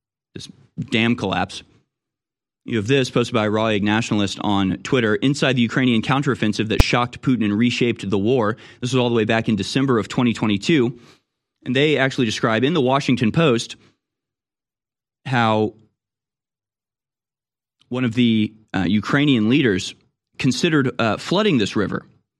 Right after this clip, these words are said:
Ukrainians, he said, even conducted a test strike with himyar launchers on one of the floodgates of the dam, making three holes in the metal to see if the Dnieper's water could be raised enough to stymie Russian crossing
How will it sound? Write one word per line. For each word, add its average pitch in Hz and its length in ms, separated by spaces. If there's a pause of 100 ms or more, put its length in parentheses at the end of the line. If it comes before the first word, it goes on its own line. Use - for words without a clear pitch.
(180)
Ukrainians, 151 480
he 120 60
said, 117 220
even 143 180
conducted 131 420
a 110 120
test - 440
strike 104 400
with 107 140
himyar 160 460
launchers 98 420
on 120 160
one 131 140
of 127 60
the 113 60
floodgates 135 640
of 151 240
the 143 80
dam, 139 480 (580)
making 135 320
three 160 220
holes 151 320
in 123 60
the 113 60
metal 123 280
to 104 80
see 131 180
if 113 120
the 117 80
Dnieper's 117 440
water 117 360
could 123 100
be 110 100
raised 113 320
enough 98 320 (280)
to 113 120
stymie 113 400
Russian 107 360
crossing 101 480